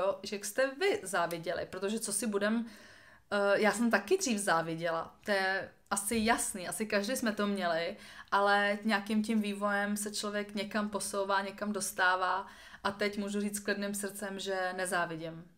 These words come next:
Nezávidím, já opravdu přeju a když, eh, je něco, co někdo má a já bych to chtěla taky, tak já to vidím jako motivaci. Ale nemám v sobě takovou tu toxickou závist, to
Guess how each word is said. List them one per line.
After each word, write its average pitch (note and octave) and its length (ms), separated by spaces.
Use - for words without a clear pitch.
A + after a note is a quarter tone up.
Nezávidím, G3+ 600
já F3+ 100
opravdu G3+ 380
přeju F#3+ 560
a G3+ 80
když, G3+ 420
eh, G3+ 100
je G3+ 220
něco, G3+ 300
co G3 300
někdo G3+ 300
má F#3 160
a - 200
já G3+ 160
bych G3+ 140
to A3 100
chtěla A3+ 260
taky, A3 560
tak G#3+ 180
já G3+ 120
to G#3 100
vidím G3+ 200
jako G3+ 200
motivaci. F3 600
Ale G3+ 400
nemám G#3 460
v G3+ 80
sobě F3 300
takovou F#3+ 440
tu G3 140
toxickou G3 640
závist, F3+ 760
to E3+ 340